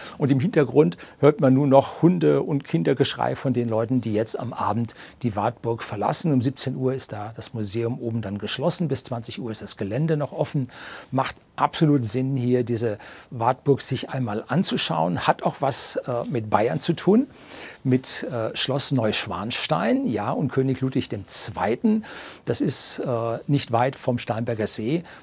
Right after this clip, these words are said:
wo whisky punkt de, der Versender hochwertigen Whiskys an privaten Endkunden in Deutschland und nach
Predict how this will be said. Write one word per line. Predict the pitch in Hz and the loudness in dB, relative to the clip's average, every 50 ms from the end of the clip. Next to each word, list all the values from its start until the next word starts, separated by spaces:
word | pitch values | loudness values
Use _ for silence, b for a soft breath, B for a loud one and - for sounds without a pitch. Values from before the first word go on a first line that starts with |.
| B | B
wo | - 123 113 | 0 0 2
whisky | 127 123 - - 139 | 2 -2 0 0 0
punkt | - 131 127 117 | 2 2 2 0
de, | 110 98 101 123 131 | 0 0 0 0 0
der | 131 120 | 0 0
Versender | - 123 107 110 113 120 131 120 | 0 0 0 2 0 0 0 0
hochwertigen | 113 127 120 - 120 107 107 107 92 | 0 0 -2 -2 -4 -6 -6 -4 -4
Whiskys | 107 110 - - 131 117 - | -4 -4 -2 -4 -4 -4 -4
an | 113 110 | -6 -6
privaten | - - 110 104 101 101 110 | -4 -2 0 0 0 0 -2
Endkunden | 110 107 113 123 - - 131 120 | -2 -2 -2 -2 -2 -2 -2 -2
in | 113 | -2
Deutschland | 101 98 90 95 - - - 98 120 117 - B B B B B _ _ _ | -2 -4 -6 -4 -6 -6 -6 -6 -8 -10 -12 B B B B B _ _ _
und | - 131 127 131 - - - - | -4 -4 -4 -4 -4 -8 -6 -6
nach | - - - - - | -6 -6 -6 -10 -14